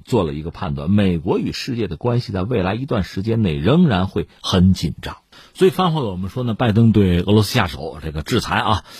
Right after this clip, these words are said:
这个不让人觉得惊异。而且我们之前也讲过，你要是想拉欧洲的盟友过来，要修复之间的关系，最简单的办法是找到一个共同的敌人嘛。这个敌人显然应该是俄罗斯，还没法是中国。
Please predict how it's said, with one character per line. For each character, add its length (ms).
这 160
个 120
不 80
让 160
人 140
觉 160
得 240
惊 240
异。 180
而 240
且 140
我 140
们 100
之 100
前 160
也 80
讲 280
过， 180
你 100
要 160
是 260
想 300
拉 80
欧 320
洲 180
的 140
盟 200
友 140
过 160
来， 220
要 160
修 220
复 140
之 100
间 180
的 60
关 220
系， 100
最 180
简 220
单 100
的 100
办 180
法 140
是 80
找 140
到 80
一 80
个 80
共 180
同 140
的 80
敌 320
人 160
嘛。 140
这 80
个 80
敌 160
人 160
显 260
然 140
应 80
该 120
是 120
俄 80
罗 120
斯， 260
还 180
没 160
法 200
是 140
中 220
国。 160